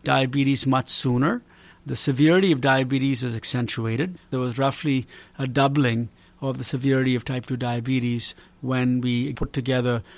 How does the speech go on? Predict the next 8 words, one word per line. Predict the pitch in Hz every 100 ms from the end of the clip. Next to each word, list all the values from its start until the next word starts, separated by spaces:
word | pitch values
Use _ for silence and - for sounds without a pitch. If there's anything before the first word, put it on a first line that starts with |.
| - -
the |
dirty | 117 139 135 131
air | 123 120
in | 113
conjunction | 120 117 123 - 120
with |
high-fat | 113 120 - 120
diet. | 113 127 131